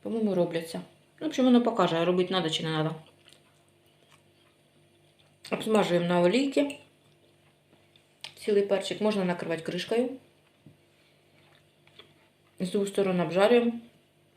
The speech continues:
На дно банки кладемо чесничок, на кожну банку по дві,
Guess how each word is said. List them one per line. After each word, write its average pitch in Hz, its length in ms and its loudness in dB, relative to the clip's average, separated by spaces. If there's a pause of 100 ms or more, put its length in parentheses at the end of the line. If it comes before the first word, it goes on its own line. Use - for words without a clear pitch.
(1120)
На 208 160 2
дно 208 140 0
банки 185 340 4
кладемо 180 720 0
чесничок, 196 560 -4 (260)
на 185 100 -6
кожну 185 300 -2
банку 220 360 2
по 170 320 -2 (960)
дві, 180 480 0